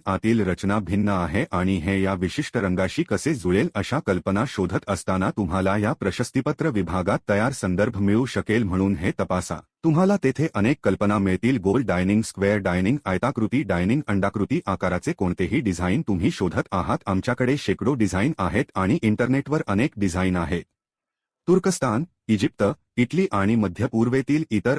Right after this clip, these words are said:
अनेक ठिकाणाहून आणि तुम्ही ते आम्हाला देऊ शकता आणि आम्ही ते आकार, डिझाइन, रंगानुसार तुमच्यासाठी घन सागवान लाकडाच्या कलात्मक नमुन्यांमध्ये बनवू.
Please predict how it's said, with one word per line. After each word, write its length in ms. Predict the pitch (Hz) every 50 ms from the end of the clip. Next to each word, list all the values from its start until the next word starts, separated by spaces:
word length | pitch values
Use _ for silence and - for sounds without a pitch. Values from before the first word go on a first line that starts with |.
| -
अनेक 240 | 107 98 98 127 - - -
ठिकाणाहून 560 | 101 90 - 92 92 92 87 80 98 123 165 -
आणि 240 | - 95 92 101 147
तुम्ही 320 | - - 101 87 87 104 -
ते 160 | - 131 160 -
आम्हाला 420 | 101 92 92 78 92 92 98 110
देऊ 240 | 110 104 95 95 101
शकता 340 | 101 - 98 - - 123 151 165 -
आणि 220 | 98 92 95 123 170 -
आम्ही 300 | 101 92 85 73 104 - -
ते 100 | 127 113
आकार, 380 | 90 87 85 - 92 85 82 80 - _ _ _
डिझाइन, 500 | 95 107 104 92 98 95 95 101 127 156 - - _ _ _
रंगानुसार 640 | - 104 104 104 123 147 170 170 147 - 151 156 156
तुमच्यासाठी 720 | - 120 110 104 104 - 143 139 - 127 113 - 156 160
घन 240 | 120 - - 143 180
सागवान 500 | 175 - 110 95 87 92 101 120 160 165
लाकडाच्या 540 | 117 95 92 - 110 107 120 143 - 156 165
कलात्मक 480 | - - 95 98 98 110 - 143 165 170 -
नमुन्यांमध्ये 720 | 110 95 92 98 110 139 151 160 156 147 147 123 135 165
बनवू. 340 | 131 101 95 90 82 82 87